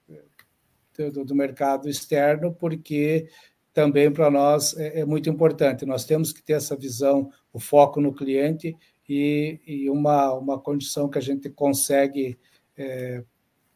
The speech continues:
ter, é, é, é, é, isso é, é,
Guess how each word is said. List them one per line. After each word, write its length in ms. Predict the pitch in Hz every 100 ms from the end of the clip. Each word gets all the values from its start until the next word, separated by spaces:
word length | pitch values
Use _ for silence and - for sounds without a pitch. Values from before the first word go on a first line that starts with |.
| _
ter, 460 | 151 147 165 160 -
é, 100 | 170
é, 840 | 156 147 151 147 139 139 139 147 139 _ _ _ -
é, 240 | 147 135
é, 100 | 147
isso 320 | 147 147 - 156
é, 180 | 151
é, 260 | 151 143 147